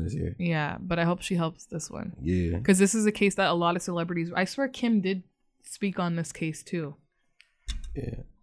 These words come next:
Speaker 1: I mean, I don't know if she do anything about it, but man, that's fucked
Speaker 2: The
Speaker 1: up.
Speaker 2: sad, the, the sad thing is the fact that we're relying on somebody, not somebody like Kim Kardashian, but a reality T V star to get her out of jail. That's how you know the American system is fucked.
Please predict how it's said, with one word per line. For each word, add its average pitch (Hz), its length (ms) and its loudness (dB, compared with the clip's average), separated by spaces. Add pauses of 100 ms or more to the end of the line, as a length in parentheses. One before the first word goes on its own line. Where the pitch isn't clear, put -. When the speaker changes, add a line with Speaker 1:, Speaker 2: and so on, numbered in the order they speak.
Speaker 1:
I - 60 -6
mean, 113 120 8
I 110 40 8
don't 151 140 10
know 127 80 12
if 123 60 8
she 117 100 2
do 101 160 8
anything 87 300 4
about 87 240 2
it, 80 100 -2
but - 200 -6 (500)
man, 98 340 8
that's 127 160 6
fucked - 240 6
Speaker 2:
The 220 60 10
Speaker 1:
up. 214 60 10
Speaker 2:
sad, 247 320 12
the, 220 100 8 (140)
the 208 120 8
sad 220 300 10
thing 214 180 8
is 196 140 8
the 190 100 6
fact 175 260 6
that 180 100 2
we're 175 120 4
relying 165 520 4
on 156 100 0
somebody, 165 640 0
not 262 220 6
somebody 202 300 10
like 175 200 6
Kim 175 160 0
Kardashian, 165 480 2
but 156 140 0
a 160 60 2
reality 160 500 2
T - 180 -4
V 156 140 -2
star 147 260 -4
to 156 140 -8
get 151 240 -4
her 160 120 -6
out 131 140 -4
of 131 80 -8
jail. 143 180 -6
That's 254 240 4
how 294 80 6
you 262 140 10
know 240 180 8
the 208 120 6
American 190 500 6
system 170 380 -4
is 151 100 -4
fucked. - 460 -8